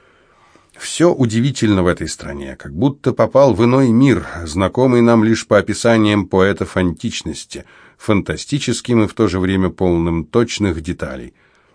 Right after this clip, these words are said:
Когда коляска Каринны въехала в Террачино, дети забросали ее охапками цветов, сорванных в горах или на обочинах дорог.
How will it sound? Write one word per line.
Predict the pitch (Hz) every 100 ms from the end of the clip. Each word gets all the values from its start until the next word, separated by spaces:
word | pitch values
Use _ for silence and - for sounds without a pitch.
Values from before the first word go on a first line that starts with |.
| _ _ _
Когда | 104 101 110
коляска | - 107 110 - 113
Каринны | 98 104 107 107 98 95 - - _
въехала | 82 87 104 98 98 98
в | 92
Террачино, | - 104 101 95 - 127 95 85 _ _ _ _
дети | 90 82 127 - 104
забросали | 90 104 107 101 127 113
ее | 104 101 104
охапками | 101 120 110 - 101
цветов, | 90 - 98 127 110 - - _
сорванных | - - 123 101 104 101 85
в | 90 82
горах | 95 104 117 -
или | 107 98
на | 98 98
обочинах | 98 107 - 98 90
дорог. | 82 98 110 87